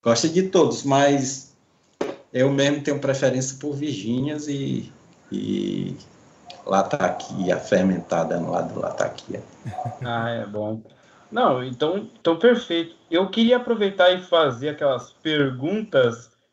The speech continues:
Speaker 2: né? Aquelas
Speaker 1: <laughs>
Speaker 2: perguntas capciosas, né? E já vou começar com o cachimbo, né? Porque, assim, da sua coleção aí de vinte cachimbos, né? Se você tivesse que eleger um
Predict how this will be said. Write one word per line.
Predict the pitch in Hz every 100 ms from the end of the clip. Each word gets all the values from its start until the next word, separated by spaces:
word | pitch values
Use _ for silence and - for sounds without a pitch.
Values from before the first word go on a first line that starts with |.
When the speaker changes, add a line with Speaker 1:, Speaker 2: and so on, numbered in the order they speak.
| _ -
Speaker 2:
né? | 123 143 151 127
Aquelas | 139 135 120 104
Speaker 1:
<laughs> |
Speaker 2:
perguntas | - 135 135 131 117 - - _
capciosas, | - 123 127 - 160 139 175 175 156 131 123 120
né? | 151 175 180 - _ _ _ _ _ _ _ -
E | 165 185 180
já | 202
vou | 196 214
começar | 240 226 208 - 202
com | -
o | -
cachimbo, | 508 - - 165 151 135
né? | 120 123 135 - _ _ _ -
Porque, | 147 180 185 175 170
assim, | 165 175
da | 156
sua | 156 - 220 202
coleção | - 202 165 - 185
aí | 175
de | 151
vinte | 139 120 196 262 -
cachimbos, | - 147 - 156 180 180 127 110 - _ _
né? | 127 135 156 - _ _ _
Se | -
você | 202 247
tivesse | 262 254 254 240 -
que | 240
eleger | 226 220 202 202 208 -
um | 202 233 277 294